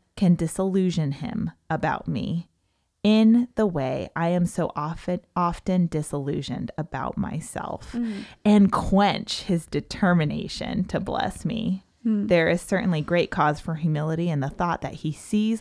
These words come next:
Speaker 1: all the twisted things about me that my fellow humans do not see, and I am glad, and that he sees more corruption in me that, than that which I see in myself, which in all conscience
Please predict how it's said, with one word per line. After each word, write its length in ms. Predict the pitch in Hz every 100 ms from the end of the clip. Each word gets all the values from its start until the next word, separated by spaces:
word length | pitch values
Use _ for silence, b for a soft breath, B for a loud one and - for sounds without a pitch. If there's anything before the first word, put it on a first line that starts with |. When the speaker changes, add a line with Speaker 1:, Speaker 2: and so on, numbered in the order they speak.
| -
Speaker 1:
all 160 | 165
the 80 | 196
twisted 440 | 170 185 190 185 -
things 240 | 170 180
about 320 | 151 151 156
me 160 | 147 139
that 160 | 135 156
my 140 | 147
fellow 280 | 139 160 165
humans 420 | 160 160 147 147
do 200 | - 131
not 400 | 123 147 240 -
see, 340 | - 120 131 - B B
and 160 | - 170
I 140 | 180
am 220 | 175 160
glad, 480 | - 175 120 135 175 - - B B
and 180 | - 185
that 140 | 185 190
he 160 | 190
sees 300 | 185 196 170
more 180 | 165 220
corruption 540 | - 208 208 - 165 175
in 100 | 151
me 200 | 147 147
that, 240 | 156 - - - - -
than 260 | 175 170
that 200 | 175 -
which 160 | 208 202
I 100 | 185
see 460 | - 202 202 202 -
in 100 | 196
myself, 600 | 196 190 - 214 - - -
which 220 | 170 170
in 100 | 165
all 200 | 175 185
conscience 640 | 190 - 165 - - -